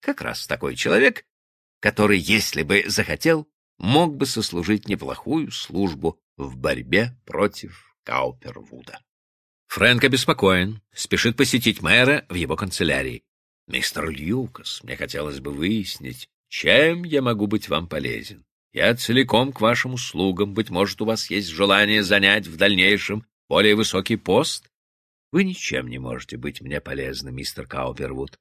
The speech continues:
Мы с вами говорим на разных языках и никогда не поймем друг друга. Вы не можете понять меня, потому что я человек честный». «Ах ты, Господи!» восклицает Каупервуд.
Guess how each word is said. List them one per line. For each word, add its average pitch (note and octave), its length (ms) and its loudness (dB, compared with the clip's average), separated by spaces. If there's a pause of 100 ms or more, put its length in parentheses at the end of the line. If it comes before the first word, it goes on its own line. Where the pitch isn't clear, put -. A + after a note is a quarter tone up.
Мы C#3 80 2
с - 140 0
вами D3 220 4
говорим C3+ 420 6
на C#3 140 6
разных E2 580 2
языках G#2 520 0 (300)
и - 80 -4
никогда D#3+ 460 0
не E3 100 0
поймем A2+ 460 2
друг D#2 280 0
друга. E2 440 0 (720)
Вы A3+ 140 4
не A3+ 100 2
можете A3 340 6
понять A#2 380 4
меня, F3+ 320 4
потому D#3+ 260 0
что - 160 -8
я F#2+ 160 2
человек G2+ 460 -2
честный». E2+ 560 -2
«Ах D#3+ 380 -2
ты, C3+ 180 -4
Господи!» G#2 1600 -2 (300)
восклицает F#2+ 720 2
Каупервуд. F2 840 0